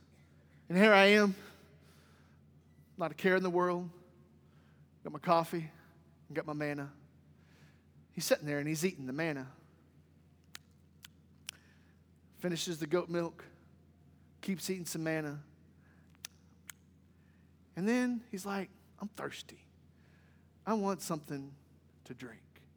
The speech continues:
And you think up to this point, the reason why he's at where he's at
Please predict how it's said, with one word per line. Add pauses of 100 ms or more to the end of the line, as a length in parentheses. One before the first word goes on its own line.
(1300)
And
you
think
up
to
this
point, (1300)
the
reason
why
he's
at
where
he's
at